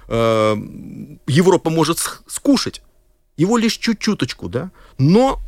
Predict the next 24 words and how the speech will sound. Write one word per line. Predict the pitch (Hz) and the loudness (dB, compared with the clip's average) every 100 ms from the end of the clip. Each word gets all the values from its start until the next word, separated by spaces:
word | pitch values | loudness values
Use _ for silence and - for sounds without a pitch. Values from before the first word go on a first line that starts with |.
| - | -14
достаточно | 127 160 165 - 208 196 - 196 - _ _ _ - | -8 0 0 2 -2 -2 -2 -2 -2 _ _ _ -4
в | |
количестве, | 165 185 - - 147 | -2 -2 -4 -2 -2
чтобы | - 151 151 131 - _ - | -2 0 -2 -2 -12 _ -2
Таджикистан | 156 165 175 - 220 220 202 - - - - | -2 -2 -4 -2 0 0 -2 -12 -20 -12 -4
ахнул, | 190 - 147 | -4 -2 -6
сказал: | - 123 | -4 -2
«Ой, | 160 160 104 - _ _ _ | 4 4 4 -4 _ _ _
ну | 123 160 | -2 -2
это | 185 170 175 | 0 0 0
уже | 180 160 196 | -2 -2 -2
чересчур, | 196 196 - 190 123 | -2 -4 -2 0 0
мы | 139 | 2
не | 175 | 0
узнаём | 185 208 196 165 | 2 2 2 0
свои | - 139 | -2 -4
песни». | 127 98 - - - | -4 -8 -8 -18 -10
В | |
Таджикистане | 117 113 131 - 208 | -8 -6 -6 -2 0
есть | 160 - | 0 -2
один | 107 156 160 - - | -2 0 -2 -8 -8
известный | 101 101 156 - | -6 -4 -4 -4
джазовый | 98 120 110 101 | -4 -2 -2 -6
коллектив. | - 92 - - | -6 -8 -8 -16